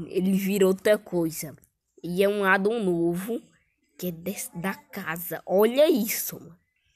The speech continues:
Olha isso, tem, ó, uma mesa com várias cadeiras, um guarda-sol, tem bandeira do Brasil e do, e de outros países.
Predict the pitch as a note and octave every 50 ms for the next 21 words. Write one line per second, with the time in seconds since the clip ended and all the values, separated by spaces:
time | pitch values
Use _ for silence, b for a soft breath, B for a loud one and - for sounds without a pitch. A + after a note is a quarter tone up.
0 | b b b b b b b b b b b - - G3 A3+ C#4 A#4 B4 A4 C#4+
1 | G#3+ - - - - - G3+ G3+ F3+ E3 F#3 F3 D3 C3+ D#3+ - - E3 F3 F3+
2 | F#3 F3 E3+ E3 E3 E3+ F3 F#3 F#3+ F#3+ F3+ - - F3+ E3+ D#3 F3 E3+ F3+ G3+
3 | B3+ - - - - G#3 F#3+ E3 D#3 C#3 C3 D3 D3+ E3 G#3 G#3+ - - - -
4 | _ b b b b b b b b b b - - D#3+ E3 E3+ F3 F3 E3+ F3
5 | G3 F3 F#3 F#3+ F#3+ - - - - - E3+ D#3 D#3 D#3+ D#3+ E3+ F3 G#3+ E4+ F4
6 | _ _ _ _ _ _ _ _ _ _ _ _ _ b b b b b b b
7 | b b _ - F3 F#3 F#3 E3+ D#3+ F#3+ G3 F#3+ F#3 E3+ F3 F3 F3 E3 F3 D#3+
8 | D#3 E3+ E3 D#3 E3 E3 E3 E3 F3 E3 E3 E3+ D#3 D3+ D#3 D#3+ E3+ E3+ E3+ D#3+
9 | C#3+ D3 D3+ D3+ D3 C#3 C#3+ D3+ C#3+ D3 D3+ D3+ D#3 D#3+ - - - D#3 D3 D3
10 | C#3+ D#3 E3+ G3 A#3 C#4 - - -